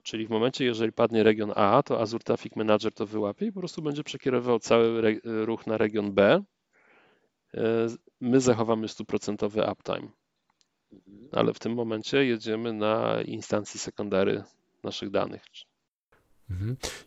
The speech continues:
Speaker 3: W zasadzie ta, ta sekundary mogła być na niższym, e, tierze, to takim tylko, żeby działała i w razie czego się skalować szyb-, szybko, nie?
Speaker 1: I tak, i nie. Osta-,
Speaker 3: Gdy,
Speaker 1: osta-,
Speaker 3: gdy,
Speaker 1: osta-,
Speaker 3: gdy
Speaker 1: osta-,
Speaker 3: wykryje
Speaker 1: ostatnio
Speaker 3: ruch.
Speaker 1: rob-, mm,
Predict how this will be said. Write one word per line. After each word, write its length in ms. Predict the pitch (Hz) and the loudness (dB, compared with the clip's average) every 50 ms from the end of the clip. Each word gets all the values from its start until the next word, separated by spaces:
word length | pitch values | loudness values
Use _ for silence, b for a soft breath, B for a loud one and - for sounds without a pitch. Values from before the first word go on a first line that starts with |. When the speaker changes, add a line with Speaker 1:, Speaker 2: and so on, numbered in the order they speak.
| B | B
Speaker 3:
W 40 | - | -10
zasadzie 240 | 127 131 - 147 139 | -6 0 2 2 4
ta, 140 | - 139 127 | 4 2 2
ta 160 | - - 117 | 2 0 -2
sekundary 580 | - - 151 143 - 151 139 135 120 120 127 127 | 4 4 2 4 4 2 4 6 6 6 6 6
mogła 260 | 131 131 - 131 127 | 2 4 4 4 4
być 340 | 127 - 120 120 - - - | 4 2 0 0 0 -2 0
na 140 | 120 120 | 0 2
niższym, 400 | 127 139 175 - - - 117 107 - _ _ _ _ _ - | 2 2 0 0 0 0 0 0 0 _ _ _ _ _ -6
e, 40 | - 101 95 92 92 92 95 - _ - | -2 0 0 2 2 0 0 -2 _ 0
tierze, 480 | 113 107 98 92 90 104 107 120 131 143 - | 4 6 6 6 4 4 2 2 2 0 -2
to 120 | - 101 | -4 -4
takim 360 | - - 98 - 104 98 101 113 | -2 -2 -4 -2 -2 -2 -2 -2
tylko, 220 | - - - - | -4 -4 -2 0
żeby 200 | 107 104 - - | 0 0 0 0
działała 580 | 113 - 98 95 95 90 85 92 104 117 123 139 | 4 6 6 8 8 6 6 6 6 4 2 2
i 100 | 147 120 | 0 -2
w 60 | 113 | 2
razie 160 | 110 104 98 | 2 2 2
czego 160 | - - 113 110 | 2 2 0 2
się 140 | - - | 0 -2
skalować 440 | - - - 147 147 123 113 101 - | 2 4 6 6 6 6 4 2 2
szyb-, 240 | - - 92 - - | 2 2 0 -2 -6
szybko, 340 | - - 104 - _ - 92 | -2 -2 -2 -2 _ -2 0
nie? 220 | 98 101 123 180 - _ _ _ _ _ _ _ _ _ - | 2 2 0 0 -2 _ _ _ _ _ _ _ _ _ -2
Speaker 1:
I 80 | - 131 | -2 4
tak, 240 | _ 151 143 139 - | _ 8 8 8 6
i 80 | 139 127 | -2 2
nie. 280 | 127 127 113 104 98 | 6 10 10 10 10
Osta-, 240 | 90 107 104 - 117 | 10 6 2 2 2
Speaker 3:
Gdy, 120 | 104 - - | 2 2 4
Speaker 1:
osta-, 120 | 98 - | 4 6
Speaker 3:
gdy, 100 | - 107 | 6 6
Speaker 1:
osta-, 180 | 98 - - - | 6 4 4 4
Speaker 3:
gdy 80 | 107 101 | 4 6
Speaker 1:
osta-, 60 | 101 | 6
Speaker 3:
wykryje 300 | 113 - - 110 98 92 | 4 4 4 4 6 6
Speaker 1:
ostatnio 120 | 90 - 98 98 | 6 6 4 2
Speaker 3:
ruch. 120 | 135 - 123 | 0 -2 -2
Speaker 1:
rob-, 140 | 123 120 - - - - - - - - - 131 | -2 -4 -4 -12 -16 -16 -16 -18 -18 -20 -18 -16
mm, 680 | 123 120 120 117 113 113 117 113 113 - - - - | -14 -12 -12 -10 -10 -10 -10 -10 -8 -8 -8 -10 -12